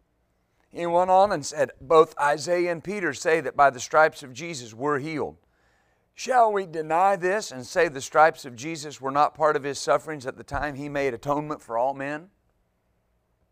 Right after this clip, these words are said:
And we, we've talked about that. Isaiah, Matthew, Peter, they all say, "By his stripes we were healed."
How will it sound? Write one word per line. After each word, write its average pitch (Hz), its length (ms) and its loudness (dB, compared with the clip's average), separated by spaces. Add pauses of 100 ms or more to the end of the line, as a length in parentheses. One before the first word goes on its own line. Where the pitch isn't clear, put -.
(1040)
And 131 160 -6
we, 165 80 -2
we've 156 260 -6
talked 185 300 0
about 120 300 -2
that. 90 280 -6 (420)
Isaiah, 151 680 -2
Matthew, 160 680 -6 (100)
Peter, 165 500 -4 (320)
they 127 280 0
all 196 260 6
say, 131 320 -4
"By 127 260 2
his 147 200 -8
stripes 156 480 -4
we 127 160 -12
were 123 160 -8
healed." 127 300 -14